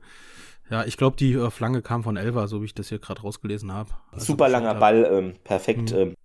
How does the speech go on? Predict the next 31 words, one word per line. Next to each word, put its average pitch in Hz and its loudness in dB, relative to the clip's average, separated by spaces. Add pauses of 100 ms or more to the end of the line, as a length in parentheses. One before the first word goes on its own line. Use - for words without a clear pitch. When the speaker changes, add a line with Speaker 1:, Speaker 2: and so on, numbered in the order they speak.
(420)
Speaker 1:
Ja. 107 -10 (100)
Speaker 2:
besser 98 0
kannst 107 0
du 110 -4
Speaker 1:
Ja. 104 0
Speaker 2:
den 98 -2
da 98 0
nicht, 98 -4
ähm, 95 4
gerade 101 4
bei 95 2
dieser 101 -4
Spielsituation, 107 -2
dass 101 -2
du 98 -10
zurückliegst 107 -4
und 98 -2
eigentlich 95 -4
gefühlt 107 -4
so 95 4
der 90 -4
letzte 98 -2
Angriff, 101 -2 (200)
besser 104 4
kannst 110 0
du 117 -4
es 107 -2
eigentlich 101 0
da 101 0
nicht - -6 (220)
spielen. 135 0